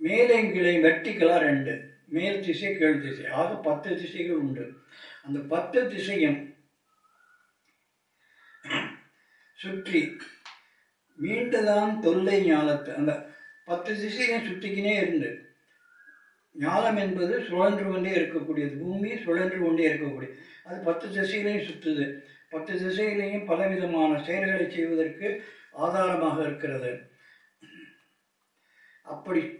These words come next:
தொல்லைன்னா பழையன்னு அர்த்தம், தொல்லைன்னா துன்பம் தரக்கூடியன்னு ஒரு அர்த்தம், தொல்லைன்னா புரா-, புராதனமான பழையன்னு ஒரு அர்த்தம். தொல்லை ஞாலத்து அறுதியாய்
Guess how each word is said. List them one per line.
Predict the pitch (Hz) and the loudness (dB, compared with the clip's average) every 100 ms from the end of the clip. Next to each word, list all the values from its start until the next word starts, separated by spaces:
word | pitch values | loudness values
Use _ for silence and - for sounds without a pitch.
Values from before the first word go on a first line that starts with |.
| - _ _ _ _ _ _ _ _ _ _ _ _ _ | -20 _ _ _ _ _ _ _ _ _ _ _ _ _
தொல்லைன்னா | 165 190 202 180 208 - 147 | -4 0 2 2 2 0 2
பழையன்னு | 151 156 156 180 156 | 6 10 8 8 2
அர்த்தம், | - - - - _ - - - | 0 -6 -12 -16 _ -20 -20 -8
தொல்லைன்னா | 160 190 202 190 208 226 - | -4 0 2 4 4 2 0
துன்பம் | 208 220 220 185 | 0 2 2 2
தரக்கூடியன்னு | 175 180 170 160 165 202 | 0 2 6 6 6 2
ஒரு | 170 143 | 2 0
அர்த்தம், | - - - 285 - - - - _ 165 | -2 -4 -4 -6 -14 -20 -20 -20 _ -4
தொல்லைன்னா | 185 202 202 190 233 330 - | 0 2 2 2 2 0 -2
புரா-, | 165 175 180 185 180 | -2 0 2 0 -2
புராதனமான | 165 190 196 190 160 147 143 156 151 - 151 | 4 8 8 8 4 4 2 2 2 0 2
பழையன்னு | 160 165 156 180 151 | 4 4 4 2 0
ஒரு | 139 | -2
அர்த்தம். | - - - _ - - - _ _ | -6 -12 -18 _ -20 -20 -20 _ _
தொல்லை | 175 202 269 262 240 - 196 156 | -2 0 6 8 8 4 -2 0
ஞாலத்து | 175 170 151 - 139 - - | 4 6 4 2 -8 -10 -4
அறுதியாய் | 156 170 151 143 131 - | 0 2 2 2 2 0